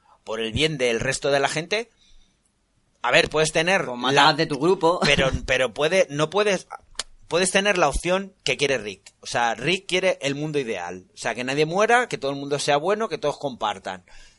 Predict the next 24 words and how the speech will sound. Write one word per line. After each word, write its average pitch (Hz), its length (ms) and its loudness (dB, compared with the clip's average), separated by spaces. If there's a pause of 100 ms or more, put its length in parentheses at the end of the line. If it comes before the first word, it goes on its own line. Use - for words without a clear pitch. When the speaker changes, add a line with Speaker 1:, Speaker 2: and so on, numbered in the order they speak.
Speaker 1:
Me 98 120 -12
parece 95 180 -8
muy 139 140 -6
bien, 147 160 0
pero 131 120 -6
es - 60 -12
que - 80 -4
el 131 60 -4
mundo 160 320 -4
no 143 100 -8
es 139 120 -4
así. 160 360 -6 (680)
Negan 160 320 4
lo 135 100 0
dice. 131 380 -2
O - 40 -20
sea, 123 280 0 (320)
nosotros 180 720 -2 (680)
no 156 120 -4
estamos 208 300 2
creando 160 260 4
una 139 140 -2
sociedad 127 480 -2
nueva, 131 560 0